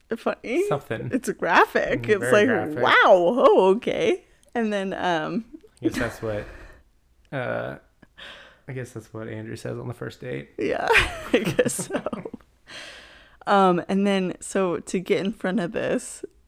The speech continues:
Speaker 1: Andrew decides to tell Tasha what happened.
Speaker 2: Mm-hmm.
Speaker 1: But he tries to, like, downplay it a lot. And he's like, "Yeah, like, I, like, licked your tit or whatever."
Speaker 2: Yeah, or whatever. No big deal.
Speaker 1: <laughs> And it was so funny. Oh,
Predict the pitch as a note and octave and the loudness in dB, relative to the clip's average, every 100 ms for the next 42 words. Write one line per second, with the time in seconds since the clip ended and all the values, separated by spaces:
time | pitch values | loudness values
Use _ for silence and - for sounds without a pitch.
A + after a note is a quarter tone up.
0 | _ G3 F#3 F3+ F3+ F3+ E3+ D#3+ - - | _ -4 -2 -2 -4 -4 -6 -6 -8 -12
1 | E3 E3 - E3 F#3+ E3 D3 F#3 - A3+ | -8 -8 -4 -4 -4 -4 -4 -6 -8 -6
2 | - - - - - C3+ C3 C3 F3+ G3+ | -4 -6 -6 -12 -12 -12 -10 -4 -4 -2
3 | G#3 - A3+ B3+ C4 C4+ A3 - F3 D3+ | -4 -2 -4 -2 0 2 0 -4 -2 0
4 | E3+ F#3+ A3+ A#3 A#3 B3+ C4 D4 D#4+ - | 0 -2 0 2 2 2 2 4 2 0
5 | _ _ - A3+ A3+ A3+ A3+ - - F4 | _ _ -2 2 2 2 -2 -4 -4 2
6 | D4 F#3+ F#3+ G#3 - C#4 C#4 C4+ - _ | 4 4 0 -4 -6 -4 -2 -4 -8 _
7 | _ _ _ _ _ - E4 - E4 - | _ _ _ _ _ -10 -6 -4 -6 -2
8 | A4+ - F#3+ F3 - - - C#3 - C5 | 0 2 2 2 2 0 -2 0 2 2
9 | - - E3+ E3+ D#3+ B2+ A#2 A#2 A#2+ - | 0 -2 0 4 4 4 2 -2 -4 -14
10 | _ _ _ - F3 F3 D3 A#2 A2 G#2+ | _ _ _ -2 0 2 0 -2 -2 -2
11 | G#2+ - - _ _ G4+ A4+ - - F4+ | -4 -8 -20 _ _ -4 -4 -4 -2 0
12 | - D4+ D4+ C4 - - C#4 B3 A#3+ A#3+ | 0 -2 0 -2 -2 0 2 2 0 -4
13 | A3 A#3 - - - - - - - - | -4 -4 -6 -8 -8 -8 -8 -10 -14 -16
14 | - _ - A3 A#3+ A#3 G#3+ G#3 G#3+ | -20 _ 2 8 10 10 8 8 6